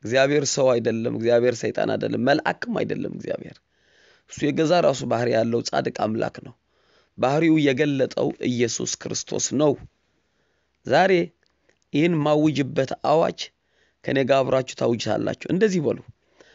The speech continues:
"አባት ሆይ አመሰግንሃለሁ፣ መልካም ሐሳብ ስላለህ። በእኔ ላይ ክብር ላንተ ይሁን።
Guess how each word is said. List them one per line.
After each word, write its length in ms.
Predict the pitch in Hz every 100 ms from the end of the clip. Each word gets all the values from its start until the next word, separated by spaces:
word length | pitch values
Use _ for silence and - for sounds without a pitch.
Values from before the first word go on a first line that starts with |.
| _ -
"አባት 480 | 156 160 - 240 - -
ሆይ 280 | 220 190 113 _ _ _ _ _ _ _ -
አመሰግንሃለሁ፣ 1000 | 131 147 135 139 120 123 120 117 117 117 - - _ _ _ _ _ -
መልካም 440 | 117 120 - 123 117
ሐሳብ 380 | 127 - 117 113
ስላለህ። 520 | 123 113 - - - _ _ _ _ _ _ _ -
በእኔ 160 | 113 123
ላይ 160 | 131 127
ክብር 300 | 135 131 127
ላንተ 280 | 127 120 123
ይሁን። 260 | 120 113